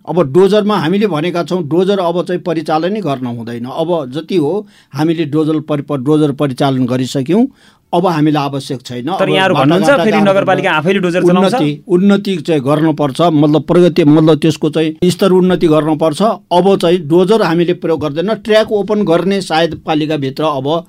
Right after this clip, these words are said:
Speaker 1: हाम्रा त्यस्ता बाटाहरू पनि छैनन्।
Speaker 2: सुमन सर, अब यो जथाभावी सडक, अ, खन्ने कुरा एकातिर छ,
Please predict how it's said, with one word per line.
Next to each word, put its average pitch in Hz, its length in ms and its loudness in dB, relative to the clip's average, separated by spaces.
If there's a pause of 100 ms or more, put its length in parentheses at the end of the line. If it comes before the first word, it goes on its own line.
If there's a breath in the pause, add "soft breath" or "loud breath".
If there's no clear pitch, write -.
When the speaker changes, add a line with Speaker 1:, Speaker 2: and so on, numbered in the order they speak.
Speaker 1:
हाम्रा 156 260 2
त्यस्ता 151 340 -4
बाटाहरू 135 560 -2
पनि 139 220 0
छैनन्। 123 400 -2 (140)
Speaker 2:
सुमन 180 220 -2
सर, 120 140 -12 (200 soft breath)
अब 254 120 -2
यो 151 340 -6
जथाभावी 202 540 -2
सडक, 180 420 -2
अ, 113 540 -4
खन्ने 151 260 0
कुरा 139 200 -2
एकातिर 123 480 -4
छ, 107 140 -10